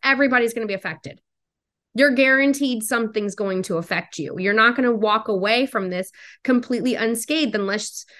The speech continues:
you just don't ever touch anybody and you happen to have gotten the saltwater vaccine that came out maybe in the very beginning or something. And you got very fortunate.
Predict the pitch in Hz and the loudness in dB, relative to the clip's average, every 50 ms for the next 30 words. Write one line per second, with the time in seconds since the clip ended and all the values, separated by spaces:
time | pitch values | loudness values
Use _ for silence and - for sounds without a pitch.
0 | - - _ _ _ _ - - - _ - 196 214 214 226 202 240 220 220 - | -20 -20 _ _ _ _ -20 -20 -20 _ -10 -4 0 0 4 4 4 2 2 0
1 | _ 226 220 240 240 - 240 226 226 226 220 220 - 269 285 302 - - - - | _ 4 4 4 4 2 2 2 2 2 0 0 -2 -2 -2 -2 -2 -6 -4 -4
2 | 208 196 185 185 175 170 160 165 180 208 220 - - 202 196 208 196 185 190 214 | -2 -2 -2 -2 -2 -2 -2 -2 -4 -6 -6 -4 -4 -2 -2 -2 -2 -2 -2 -2
3 | 220 208 202 208 202 208 - 240 220 220 202 185 220 214 214 208 220 214 208 185 | -4 -2 0 -2 -2 0 0 -2 -2 -2 0 0 0 0 0 0 0 -2 -2 -2
4 | 196 - - - - - 311 320 208 - 175 160 165 170 165 165 165 175 160 160 | -6 -8 -8 -2 0 2 2 2 0 -4 -6 -6 -4 -2 -2 -2 -2 0 -2 -2
5 | - - - - 190 160 160 165 170 156 - - - 180 170 170 175 165 165 165 | -2 -4 -8 -8 -6 -6 -6 -6 -6 -8 -8 -8 -6 -6 -4 -2 -2 0 0 -2
6 | - - - - 214 190 180 170 160 165 170 175 175 180 170 175 175 170 175 160 | -2 -6 -6 -4 -2 -2 -2 -2 -4 -4 -4 -4 -4 -4 -2 -2 -2 -2 -2 -4
7 | 160 156 170 160 160 160 165 165 170 - - 220 226 220 220 - - - - _ | -4 -4 -2 -2 -2 -2 -2 -4 -4 -4 -2 -2 -2 -2 -4 -6 -8 -8 -14 _
8 | _ - - - _ _ 202 202 196 208 190 - 202 190 175 226 254 254 233 214 | _ -20 -20 -20 _ _ 0 4 4 4 4 2 0 0 4 4 6 6 6 4
9 | 214 - 240 240 233 240 240 - 180 139 - | 4 2 2 2 2 0 -2 -6 -8 -8 -8